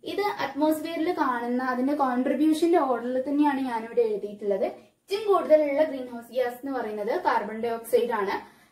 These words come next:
രണ്ടാമത്തത് methane ആണ്, മൂന്നാമത്തത് സി എഫ് സി ആണ്, നാലാമത്തത് എൻ ടു ഒ ആണ്. ഓക്കെ, അപ്പൊ ഈ ഗ്രീൻ ഹൗസ് ഇഫക്റ്റ് കാരണമാണ് നമ്മുടെ Earth surface heat ആവുന്നത്.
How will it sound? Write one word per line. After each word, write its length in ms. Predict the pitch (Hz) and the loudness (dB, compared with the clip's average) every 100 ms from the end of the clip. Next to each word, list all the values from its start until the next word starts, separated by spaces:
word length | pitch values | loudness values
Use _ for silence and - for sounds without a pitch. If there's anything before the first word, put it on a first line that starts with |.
| - | -10
രണ്ടാമത്തത് 520 | 269 269 285 294 320 320 | -4 0 2 2 2 2
methane 480 | 262 240 262 269 | 2 0 -4 -2
ആണ്, 500 | 294 247 233 - - | 0 0 -2 -4 -6
മൂന്നാമത്തത് 560 | 240 254 254 262 254 277 | -6 -4 -4 -4 -6 -8
സി 120 | - | -6
എഫ് 360 | 240 247 247 - | -4 -4 -4 -6
സി 60 | |
ആണ്, 420 | 285 247 240 - 302 | -4 -2 -2 -2 -2
നാലാമത്തത് 560 | 254 240 240 233 254 | 0 2 2 0 0
എൻ 300 | 381 285 226 233 | 0 -2 -4 -4
ടു 40 | |
ഒ 120 | 202 | -4
ആണ്. 440 | 180 180 202 - - - - - 339 | -4 -6 -8 -14 -20 -20 -20 -6 -2
ഓക്കെ, 300 | 359 202 202 - - - - - | -2 -2 -6 -12 -20 -20 -10 -4
അപ്പൊ 160 | - 427 | 2 4
ഈ 220 | 427 320 | 4 4
ഗ്രീൻ 400 | 349 359 381 392 | 6 8 8 8
ഹൗസ് 180 | 427 440 | 6 2
ഇഫക്റ്റ് 340 | 392 392 415 | 0 0 2
കാരണമാണ് 960 | 381 320 294 339 311 240 196 269 - - - - - - - - - - - - - - - 311 | 6 6 6 4 4 2 0 0 -2 -8 -20 -20 -20 -20 -20 -20 -20 -20 -20 -20 -20 -20 -4 2
നമ്മുടെ 440 | 330 370 359 381 - | 4 6 6 4 2
Earth 340 | 277 254 - | -2 -2 2
surface 380 | 392 - 294 311 | 2 2 -2 2
heat 400 | 403 339 254 - | 4 4 0 -4
ആവുന്നത്. 440 | 190 190 190 196 | -4 -4 -6 -6